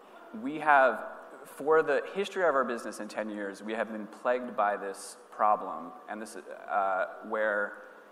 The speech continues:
in order to use Wistia, you need to have a video, which a lot of people have videos. More people are making videos, but especially in the early days, that was really difficult 'cause you talk to some businesses. I don't know how many people are making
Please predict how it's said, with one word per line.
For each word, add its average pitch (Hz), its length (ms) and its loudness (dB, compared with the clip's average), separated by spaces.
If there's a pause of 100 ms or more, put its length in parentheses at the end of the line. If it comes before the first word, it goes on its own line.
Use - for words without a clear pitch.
(600)
in 135 100 -2
order 170 240 2
to 151 160 -10
use 123 560 -6 (100)
Wistia, 95 640 -2 (460)
you 107 200 -8
need 113 260 -6
to 113 80 -8
have 101 480 -2
a 90 60 -6
video, 85 360 -8 (920)
which - 380 -10 (600)
a 104 60 -4
lot 101 140 4
of - 80 -4
people 98 200 -10
have 90 160 -6
videos. 80 440 -10 (140)
More 113 140 2
people 117 220 -2
are 95 60 0
making 95 240 -8
videos, 80 400 -8 (100)
but 113 80 -12
especially 156 340 0
in 127 60 -6
the 113 60 -2
early 107 220 0
days, 101 360 -8
that 101 160 2
was 98 160 -8
really 98 200 -8
difficult 92 440 -10
'cause 95 140 -16
you 101 180 -12
talk 98 200 0
to - 60 -14
some 123 140 -8
businesses. 113 840 -8
I - 40 -10
don't 101 80 -8
know 101 80 -6
how 98 100 -8
many 92 200 -10 (240)
people 104 180 -6
are 95 80 0
making 92 460 -10